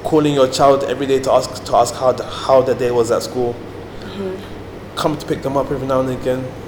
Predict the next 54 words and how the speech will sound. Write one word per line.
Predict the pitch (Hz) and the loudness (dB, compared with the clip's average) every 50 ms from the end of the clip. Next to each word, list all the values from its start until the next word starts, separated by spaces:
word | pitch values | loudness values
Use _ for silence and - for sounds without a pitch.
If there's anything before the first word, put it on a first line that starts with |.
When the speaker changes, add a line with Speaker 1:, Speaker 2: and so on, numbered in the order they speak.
| - - - - - - | -14 -14 -14 -14 -12 -4
Speaker 1:
not | 127 143 135 120 | -2 0 0 0
just | 123 131 123 - | 0 -2 -2 0
on | 104 120 | -2 -2
Saturdays, | 120 - 127 92 110 - 113 123 120 117 117 - - - - - - | 0 0 0 0 0 0 -2 -2 -2 -2 -4 -6 -10 -12 -12 -10 -6
on | 117 120 | -6 -6
Sundays, | - - 117 117 117 113 117 117 113 - | -2 -2 -2 -2 -2 -4 -6 -6 -6 -6
but, | - - 127 | -4 -4 -2
you | 131 127 | 0 0
know, | 131 127 127 123 - - - - - - - - - - - | 0 0 0 -2 -6 -10 -12 -12 -14 -14 -16 -16 -12 -2 2
actually | - - - - - 151 - | 2 2 2 2 -2 0 2
being | 147 147 139 | 2 0 0
an | - | 0
active | - 123 - - 131 - | -2 -4 -4 -4 -2 2
part | 143 127 123 | 2 2 2
of | 131 123 | 2 2
their | 131 127 120 | 2 2 2
life, | - - | 2 2
even | 170 175 170 | 2 2 2
if | 160 165 | 0 0
you're | 156 139 | 0 0
not | 131 | 0
living | 143 139 135 127 | 0 0 0 0
with | 120 117 110 | -2 0 0
them. | 117 113 113 113 - - - - - | -2 -2 -4 -8 -12 -14 -14 -14 -12
Speaker 2:
Mm. | - 233 214 208 202 202 | -10 -8 -6 -6 -6 0
Speaker 1:
There | 196 123 | 2 4
are | 117 - 135 | 4 4 4
other | 135 123 | 2 2
ways | 123 120 117 - | -2 -2 -2 -4
you | - | -8
can | - 120 107 | -10 -8 -8
be | 127 | -6
an | 117 | -6
active | 110 - - - 117 - | -6 -6 -6 -10 -10 -6
part | - 123 95 - | -4 -4 -2 -2
of | - | -2
their | 113 110 | -2 -2
life. | 117 110 110 - - - - - - - - - - - - - | -2 -4 -4 -6 -10 -14 -14 -14 -16 -16 -14 -14 -14 -14 -12 -10
You | - 113 | -8 -6
know, | 113 113 | -6 -6
if | 113 110 101 - - - | -6 -6 -10 -12 -12 -10
they've | 104 | -4
got | - 113 - | -2 -2 -2
a | |
school | - - - 127 117 | -2 -2 -2 -2 -2
recital, | 104 - 120 120 117 117 - 127 120 110 | 0 0 0 0 0 0 -4 -6 -6 -6
go | 107 - 113 107 | -4 -2 -2 -2
to | 107 - 117 113 | -2 -4 -2 -2
it. | 113 107 - - - - - - - - - - - - | -2 -2 -2 -6 -12 -12 -12 -12 -12 -12 -12 -14 -14 -12
If | - - - | -12 -12 -6
they've | - 120 - | -6 -2 -2
got | - - | -2 -2
parents' | - - 135 131 117 113 - 127 | 0 0 0 0 0 -2 -2 -4
evening | 123 117 117 120 120 120 123 120 | -4 -2 -2 -2 -2 -2 -2 -6